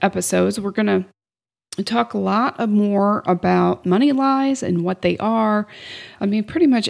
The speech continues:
every episode, we're gonna talk more about money lies. And this is gonna really help you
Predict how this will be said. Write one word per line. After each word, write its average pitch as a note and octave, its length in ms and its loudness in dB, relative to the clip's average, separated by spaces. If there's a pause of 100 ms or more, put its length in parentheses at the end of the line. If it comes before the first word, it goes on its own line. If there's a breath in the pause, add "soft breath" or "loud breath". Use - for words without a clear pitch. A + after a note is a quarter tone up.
every G3+ 460 2
episode, A3+ 800 0
we're F#3 100 0
gonna F3+ 200 0
talk - 480 -2
more F#3 440 2
about - 420 -4
money E3+ 240 -2
lies. - 320 -6
And G3+ 120 2
this D4+ 200 2
is D#4+ 100 -2
gonna A3 240 0
really F#3 380 2
help F3+ 400 0
you F3+ 340 0